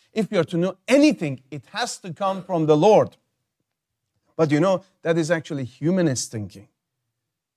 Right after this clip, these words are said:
It's not Christian thinking. The scripture says this in John chapter one and verse nine. He says, "That was the true light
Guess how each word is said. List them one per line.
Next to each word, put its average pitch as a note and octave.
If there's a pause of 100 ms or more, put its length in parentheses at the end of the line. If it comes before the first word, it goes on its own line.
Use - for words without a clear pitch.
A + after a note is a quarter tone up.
(320)
It's -
not D3+
Christian B2+
thinking. G#2 (760)
The D3
scripture A#3
says D#3+
this - (340)
in C3
John G3+
chapter G#3+
one D3+
and C3
verse C3+
nine. C3+
He A2+
says, C3+ (440)
"That F3
was F#3
the F3+
true F#3+
light D#3+